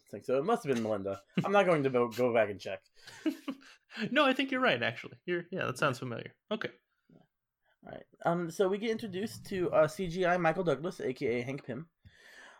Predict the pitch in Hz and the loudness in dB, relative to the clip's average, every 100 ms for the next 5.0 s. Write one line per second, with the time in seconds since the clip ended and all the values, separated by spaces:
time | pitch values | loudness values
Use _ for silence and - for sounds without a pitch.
0 | _ - 135 131 117 95 85 - _ _ | _ 0 4 4 4 0 -8 -14 _ _
1 | _ _ _ _ 160 - 170 156 151 151 | _ _ _ _ -16 0 6 8 8 6
2 | 156 151 - - 160 156 151 151 139 - | 4 0 -2 2 6 8 8 6 0 -14
3 | - 214 220 226 214 - 240 220 226 - | -12 -8 -4 -2 -4 0 2 4 2 -2
4 | 233 262 262 175 185 190 208 208 240 | -2 -2 -2 0 0 0 0 0 0